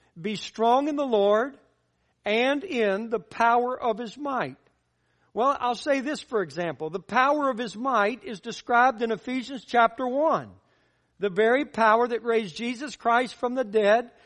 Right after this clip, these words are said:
caused him to ascend into heaven and sit at the right hand of God, where he is above all principality, power, might, and dominion. That the power of his might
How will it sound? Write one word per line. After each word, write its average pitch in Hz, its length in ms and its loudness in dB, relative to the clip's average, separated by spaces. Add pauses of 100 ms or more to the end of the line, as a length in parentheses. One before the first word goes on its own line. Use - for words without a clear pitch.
(160)
caused 240 340 4
him 247 140 -4
to 233 160 -2
ascend 262 400 -4
into 302 200 -2
heaven 214 440 -2 (160)
and 208 160 -6
sit 254 160 -6
at 247 100 -10
the 233 80 -2
right 226 300 4
hand 277 240 -4
of 226 120 -8
God, 220 320 2
where 233 120 -2
he 240 200 -4
is 220 240 -2
above 214 400 2
all 269 300 4
principality, 254 840 -2
power, 240 420 2
might, 226 240 0
and 226 140 -4
dominion. 214 460 -4 (280)
That 220 340 0
the 226 80 -2
power 277 560 2
of 269 160 2
his 240 280 -8
might 247 480 2